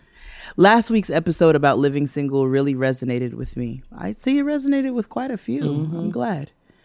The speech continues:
Speaker 1: Shout out to Dee Dee. Thank you, Dee Dee,
Speaker 2: <laughs>
Speaker 1: for coming through.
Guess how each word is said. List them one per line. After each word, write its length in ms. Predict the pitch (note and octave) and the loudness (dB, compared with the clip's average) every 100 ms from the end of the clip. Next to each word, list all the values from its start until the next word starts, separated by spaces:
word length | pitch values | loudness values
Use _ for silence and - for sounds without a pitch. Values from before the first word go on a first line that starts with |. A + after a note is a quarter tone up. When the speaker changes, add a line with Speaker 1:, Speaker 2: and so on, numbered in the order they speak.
| _ _ | _ _
Speaker 1:
Shout 260 | - - C#4+ | -2 4 6
out 100 | C#4+ | 6
to 100 | F#3+ | 4
Dee 220 | E3 F#3 | 6 8
Dee. 240 | D#3+ B2 - - | 8 4 -4 0
Thank 240 | A#3+ A#3+ | 0 2
you, 40 | G#3 | 0
Dee 260 | D#3 F3+ | 6 8
Dee, 280 | F3 E3+ G#3 | 8 8 6
Speaker 2:
<laughs> 320 | A3 A#3+ G3+ F#3+ | 4 2 2 0
Speaker 1:
for 60 | F#3 | 0
coming 260 | F#3 D3 | 2 0
through. 400 | C#3 C#3+ D3 D#3 | -2 -2 0 -2